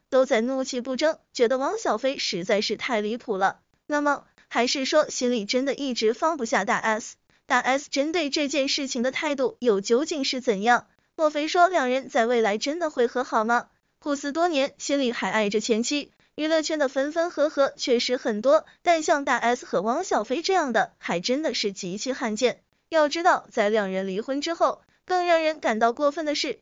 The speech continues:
两人离婚没多久，大 S 就立马和自己所谓的初恋领证结婚了。真不知道她做这件事情的时候有没有为前夫汪小菲想一下，这样做实在是让她太尴尬了。当时网上就有不少声音说，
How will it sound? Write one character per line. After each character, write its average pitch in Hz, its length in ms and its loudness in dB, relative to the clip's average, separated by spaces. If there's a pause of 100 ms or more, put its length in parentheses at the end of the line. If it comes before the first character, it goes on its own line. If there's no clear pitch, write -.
两 277 180 0
人 269 180 0
离 240 120 -2
婚 285 200 -4
没 269 200 -2
多 311 160 0
久， 277 280 0 (100)
大 220 120 -2
S 240 300 0
就 233 160 2
立 285 160 -2
马 233 180 -2
和 226 200 -2
自 262 180 -6
己 269 140 -6
所 254 220 -2
谓 220 120 2
的 208 120 0
初 269 180 -6
恋 277 200 -2
领 202 180 -6
证 233 200 -2
结 202 160 0
婚 254 200 -4
了。 247 200 0 (320)
真 330 240 -2
不 311 140 -4
知 330 100 -4
道 311 220 4
她 233 180 0
做 247 180 4
这 277 200 -2
件 269 180 -2
事 269 200 -4
情 254 140 -6
的 269 100 -2
时 285 140 -2
候 285 320 0
有 269 180 2
没 254 140 0
有 294 140 4
为 247 180 4
前 202 280 -2
夫 269 180 -6
汪 311 220 -2
小 240 200 -2
菲 269 200 -4
想 226 240 -2
一 220 60 -4
下， 220 260 -2 (280)
这 - 120 -2
样 330 160 4
做 294 200 2
实 202 240 -2
在 220 160 4
是 247 140 -4
让 233 160 2
她 247 120 -2
太 - 220 -4
尴 269 220 -2
尬 285 180 0
了。 208 220 2 (180)
当 330 200 0
时 359 140 -2
网 302 220 2
上 254 220 -2
就 240 120 0
有 208 140 4
不 285 200 -6
少 190 200 -2
声 247 200 -4
音 277 140 -4
说， 320 280 2